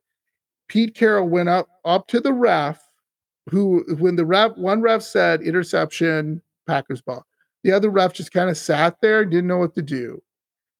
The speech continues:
And so Pete Carroll came up to the ref who didn't know what to do, and he said, "It's a touchdown. Touchdown. Call a touchdown. Call a touchdown." And he was like that. You can see him mouth it. And then the guy goes, "Touchdown?" And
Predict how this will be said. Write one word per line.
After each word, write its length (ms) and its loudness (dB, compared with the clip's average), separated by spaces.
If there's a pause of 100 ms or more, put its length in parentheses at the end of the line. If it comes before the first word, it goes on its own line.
(120)
And 320 2
so 100 -4
Pete 280 -2
Carroll 240 2
came 240 -2
up 100 -2
to 100 2
the 140 2
ref 240 2
who 120 -4
didn't 240 -2
know 120 -2
what 180 -2
to 60 -10
do, 480 2
and 100 -2
he 120 -4
said, 280 -4 (140)
"It's 140 -2
a 40 2
touchdown. 440 -2 (280)
Touchdown. 360 -2
Call 180 2
a 60 -2
touchdown. 340 -2 (420)
Call 420 4
a 80 0
touchdown." 680 0 (440)
And 80 -2
he 60 2
was 140 0
like 200 2
that. 220 0
You 80 -4
can 120 -4
see 120 -4
him 140 0
mouth 320 2
it. 160 -2 (340)
And 160 2
then 140 0
the 200 0 (120)
guy 180 2
goes, 300 -6 (260)
"Touchdown?" 800 -2 (840)
And 260 2